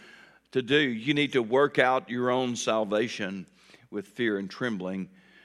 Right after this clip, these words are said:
for it is God who works in you both to will and to do for his good pleasure. Now, we might well look at that passage and ask a question. Well,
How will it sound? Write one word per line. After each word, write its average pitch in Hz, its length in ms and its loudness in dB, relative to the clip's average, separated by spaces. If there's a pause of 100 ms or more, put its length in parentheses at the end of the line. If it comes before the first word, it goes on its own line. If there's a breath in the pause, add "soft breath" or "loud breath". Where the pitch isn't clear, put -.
(100)
for 135 180 4
it 143 100 4
is 120 160 -2
God 139 460 4
who 127 180 -4
works 123 360 0
in 120 120 0
you 120 140 0
both 110 260 2
to 117 100 -8
will 110 280 0
and 110 100 -4
to 95 80 -12
do 107 160 0
for 104 160 -8
his 104 220 -6
good 110 220 -4
pleasure. 123 440 -2
Now, 107 120 -4
we 120 140 -2
might 127 240 2
well 123 300 2
look 131 180 0
at - 60 -16
that - 220 -2
passage 147 420 0
and 110 100 -2
ask 127 300 -4
a 110 40 -10
question. 131 600 -4
Well, 135 340 4